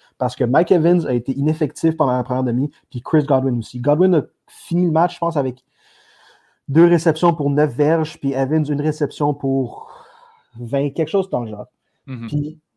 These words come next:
Speaker 1: ce dont Tom Brady avait besoin, surtout en première demi, c'était de sa, sa ressource fiable, sa ressource sur laquelle il peut compter. Puis ça, c'est le gars avec lequel il avait déjà gagné trois championnats. C'était
Speaker 2: Mhm.
Speaker 1: Gronkowski. Et c'était pas juste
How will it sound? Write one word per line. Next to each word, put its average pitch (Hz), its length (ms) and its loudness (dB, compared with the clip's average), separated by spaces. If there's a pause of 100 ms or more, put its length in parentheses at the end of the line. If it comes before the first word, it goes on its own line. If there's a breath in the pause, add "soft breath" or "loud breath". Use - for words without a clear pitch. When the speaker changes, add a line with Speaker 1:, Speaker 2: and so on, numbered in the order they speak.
(120)
Speaker 1:
ce - 240 -4
dont 143 320 2
Tom 147 280 0
Brady 143 200 0
avait 120 200 0
besoin, 107 420 -8
surtout 165 360 -6
en 143 100 0
première 110 340 -8
demi, 110 300 -8
c'était 143 400 -2
de 131 360 0
sa, 135 520 -2
sa 120 220 -2
ressource 135 460 -4
fiable, 127 320 0
sa 120 180 -2
ressource 127 480 -4 (260 soft breath)
sur - 160 -6
laquelle 127 280 2
il 131 120 0
peut 185 180 4
compter. 139 520 -2 (260)
Puis - 140 -10
ça, 147 240 -4
c'est 117 200 -8
le 101 80 -8
gars 107 180 -4
avec 120 260 -2
lequel 120 240 -2
il 139 60 4
avait 127 140 2
déjà 131 220 2
gagné 139 300 4
trois 135 220 -2
championnats. 104 400 -8
C'était 131 320 -4
Speaker 2:
Mhm. 123 80 -2
Speaker 1:
Gronkowski. 123 600 0 (580 soft breath)
Et 131 140 0
c'était - 220 0
pas 196 180 8
juste 220 460 0